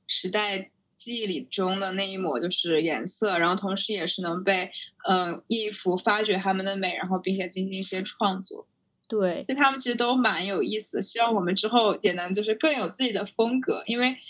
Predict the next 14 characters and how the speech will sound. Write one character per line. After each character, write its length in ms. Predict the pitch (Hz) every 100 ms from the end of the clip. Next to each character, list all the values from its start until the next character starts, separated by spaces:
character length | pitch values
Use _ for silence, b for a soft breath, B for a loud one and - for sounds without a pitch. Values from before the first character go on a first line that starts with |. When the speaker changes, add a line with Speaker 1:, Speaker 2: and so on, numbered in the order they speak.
| B
Speaker 1:
确 140 | - 269
实 80 |
像 200 | 262 254
衣 180 | 220 254
服 220 | 233 220
所 260 | 214 190 156
说 360 | 180 - 196 196
的， 320 | 185 165 - _ _
风 260 | - 269 262
格 220 | 262 180
是 160 | 196 226
永 260 | 208 -
存 360 | - - 113 113
的。 240 | 175 -